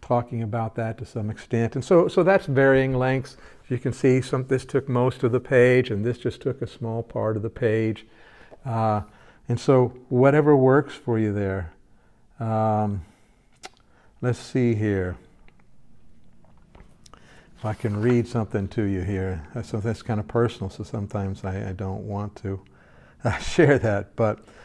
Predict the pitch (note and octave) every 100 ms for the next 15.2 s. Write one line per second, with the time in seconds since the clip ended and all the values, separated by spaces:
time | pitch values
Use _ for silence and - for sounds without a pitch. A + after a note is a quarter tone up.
0 | - - - F#3 C3+ A2+ - C#3 B2+ B2+
1 | C#3 B2+ G#2 C3 B2+ B2+ F#2 - - G3+
2 | D#3 A2 G#2+ G#2 F#2+ - - B2+ B2+ A#2
3 | G#2 - F3 - B2 A#2+ A#2 G#2+ A#2+ A#2
4 | A2+ G#2+ B2 C3 D#3 D3 - C3 A#2+ B2
5 | B2+ B2 B2 C#3 D3+ C3 A#2 - C#3+ C#3+
6 | B2+ G#2 G#2+ A#2+ G2+ G#2+ G#2 G#2+ A#2+ F3
7 | - - - - - - - - - -
8 | B2+ A#2+ D3+ D3 D3 C#3 C3+ C3+ B2+ B2+
9 | C3 B2+ C3+ B2 C3 A2+ - - C3 B2+
10 | A#2+ A#2+ B2 - G#2+ - C3 B2+ B2+ -
11 | - A#2 A#2 C#3 C3 A#2+ A#2+ G#2+ G#2 G#2
12 | G#2 G#2 G#2+ G#2+ G#2+ A2+ B2 C3+ A#2 A#2+
13 | A#2+ B2 B2 B2+ A#2+ A#2 A2+ - A#2 A#2
14 | A2 G#2+ G#2+ G#2+ G#2+ A2+ A2 A#2 - G#2
15 | F#2+ G2